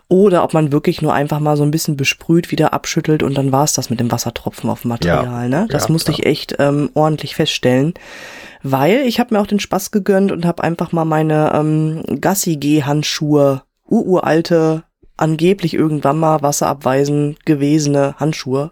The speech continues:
Speaker 1: rausgekramt
Speaker 2: Mhm.
Speaker 1: und hab die auch richtig, ähm, getränkt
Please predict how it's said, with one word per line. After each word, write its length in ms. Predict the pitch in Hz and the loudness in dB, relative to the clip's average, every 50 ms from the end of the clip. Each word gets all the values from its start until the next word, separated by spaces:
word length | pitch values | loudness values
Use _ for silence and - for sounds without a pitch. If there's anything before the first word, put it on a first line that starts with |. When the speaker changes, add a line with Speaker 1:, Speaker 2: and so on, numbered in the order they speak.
| _ - | _ -2
Speaker 1:
rausgekramt 760 | 120 139 139 - - 143 - - - 139 139 147 175 214 - - - - - - - - - | -2 -2 -2 -2 -4 -6 -6 -6 -4 -2 0 0 0 -2 -4 -6 -14 -20 -18 -18 -10 -4 0
Speaker 2:
Mhm. 300 | 113 110 104 98 117 - - _ _ | 0 0 0 0 -2 -6 -10 _ _
Speaker 1:
und 200 | - 156 151 156 | -2 0 2 2
hab 160 | 156 147 - | 2 0 0
die 200 | - 175 175 - | -2 -2 0 0
auch 200 | - 160 156 - | 0 0 0 0
richtig, 480 | 165 165 - - 165 156 156 - - - | -2 -2 -2 -2 -2 -2 -2 -2 -2 -2
ähm, 340 | - 151 156 156 131 135 135 | 0 0 0 0 -2 -2 -2
getränkt 720 | 139 147 - - - 165 160 175 214 277 262 - - - | -2 -2 -2 -2 -2 0 2 2 2 0 0 -4 -12 -16